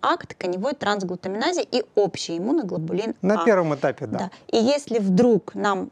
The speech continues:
Speaker 1: приходит отрицательный результат, а мы понимаем, что у пациента все-таки что-то неладно, то мы добавляем какие-то другие,
Speaker 2: Мы можем
Speaker 1: а,
Speaker 2: добавить.
Speaker 1: показатели,
Speaker 2: Да.
Speaker 1: да?
Speaker 2: Мы можем
Speaker 1: Какие?
Speaker 2: добавить, ну, например, антитела к эндомизию. А,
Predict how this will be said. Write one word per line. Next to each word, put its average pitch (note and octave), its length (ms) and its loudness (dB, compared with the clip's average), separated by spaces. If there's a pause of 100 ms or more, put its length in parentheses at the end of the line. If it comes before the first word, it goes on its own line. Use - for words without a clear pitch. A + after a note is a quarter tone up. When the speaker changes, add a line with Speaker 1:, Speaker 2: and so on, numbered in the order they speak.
Speaker 1:
приходит F#3 460 -4
отрицательный G3 800 -2
результат, F3 580 -2 (120)
а F#3 100 -4
мы F#3 420 -4
понимаем, F3+ 420 -2
что - 260 -6
у F3 40 -6
пациента F3+ 520 -6
все-таки - 580 -4 (180)
что-то - 380 -4
неладно, B3 400 0 (120)
то F#3 100 -6
мы A3 180 0
добавляем G3 520 0
какие-то F#3+ 400 -6
другие, F3 640 2
Speaker 2:
Мы - 20 4
можем B2 300 0
Speaker 1:
а, A#2 60 -2
Speaker 2:
добавить. A#2 420 -2
Speaker 1:
показатели, E3 800 -6
Speaker 2:
Да. F#3+ 260 0 (180)
Speaker 1:
да? - 100 0
Speaker 2:
Мы D3+ 80 2
можем D#3+ 200 2
Speaker 1:
Какие? D#3 120 0
Speaker 2:
добавить, G#3+ 420 2 (220)
ну, F#3+ 80 6
например, G3 360 4
антитела F3+ 400 2
к F#3+ 100 -4
эндомизию. D3+ 720 0 (720)
А, C3 580 0